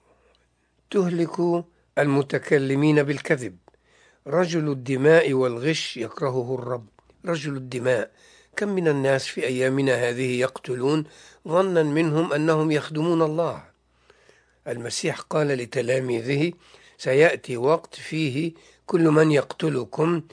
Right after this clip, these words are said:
يظن أنه يقدم خدمة لله، ولكن الحقيقة هي أن رجل الدماء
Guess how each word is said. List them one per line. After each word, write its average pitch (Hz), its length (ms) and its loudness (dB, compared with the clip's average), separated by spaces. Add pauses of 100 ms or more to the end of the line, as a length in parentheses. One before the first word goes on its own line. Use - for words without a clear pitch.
(280)
يظن 185 520 4
أنه 170 360 0
يقدم 160 480 -2
خدمة 170 420 -4
لله، 165 560 -2 (520)
ولكن 156 420 0
الحقيقة 139 640 -4
هي 127 380 0 (440)
أن 135 280 0 (260)
رجل 143 420 0
الدماء 120 640 0